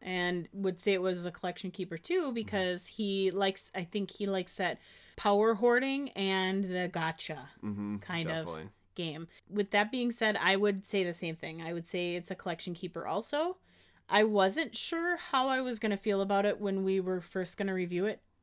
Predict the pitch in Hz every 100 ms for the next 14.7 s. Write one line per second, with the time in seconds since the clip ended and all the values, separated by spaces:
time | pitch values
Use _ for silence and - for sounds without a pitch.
0 | - 208 220 185 180 190 185 185 180 180
1 | 180 175 175 175 165 156 160 349 - _
2 | _ _ _ - 196 185 196 190 - 202
3 | 190 180 180 - 185 175 170 170 190 175
4 | 175 - - 175 170 165 175 165 170 165
5 | 165 156 160 - _ - 147 135 220 370
6 | _ _ _ _ _ _ _ _ - 185
7 | 180 170 170 170 165 - _ - 185 240
8 | 214 202 202 196 196 196 196 185 190 190
9 | 180 170 170 170 175 175 170 165 175 _
10 | - _ _ - 202 294 - _ - _
11 | _ _ _ _ 180 170 170 165 165 165
12 | - - - - - 202 190 - 214 208
13 | 196 196 185 170 175 175 196 - 185 190
14 | 214 208 160 151 196 -